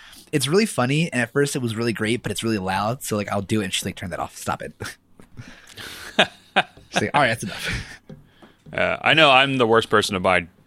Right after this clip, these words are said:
Speaker 2: gifts for, so it's like, it's, uh, it's tough to get stuff for me,
Speaker 1: Well,
Speaker 2: but
Speaker 1: we just tell each other. <laughs> We're just like, "I like
Speaker 2: Yeah.
Speaker 1: these things. Do this."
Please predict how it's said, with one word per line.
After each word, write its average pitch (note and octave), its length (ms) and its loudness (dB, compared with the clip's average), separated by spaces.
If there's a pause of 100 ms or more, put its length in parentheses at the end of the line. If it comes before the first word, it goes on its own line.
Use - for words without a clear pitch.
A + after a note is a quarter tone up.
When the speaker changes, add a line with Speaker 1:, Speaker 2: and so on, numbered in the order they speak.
(120)
Speaker 2:
gifts F2+ 240 -4
for, D#2+ 300 -6
so D#2+ 380 -6
it's D#2+ 200 -10
like, E2+ 220 -10
it's, - 280 -8
uh, F2+ 360 2
it's - 160 -6
tough - 500 0 (240)
to G2+ 100 -4
get F2+ 200 -4
stuff - 200 -4
for F2+ 120 -4
me, F2+ 80 8
Speaker 1:
Well, F#2+ 220 6
Speaker 2:
but - 140 0
Speaker 1:
we G#3+ 140 4
just - 200 0
tell - 200 -4
each - 160 -6
other. - 140 -12
<laughs> - 60 -4 (920)
We're D3 60 -2
just - 140 -4
like, B2+ 160 -2 (200)
"I D#3+ 160 6
like F#3+ 180 4
Speaker 2:
Yeah. - 40 -8
Speaker 1:
these C3 220 0
things. A2 420 0 (420)
Do D3 180 4
this." G#2+ 460 0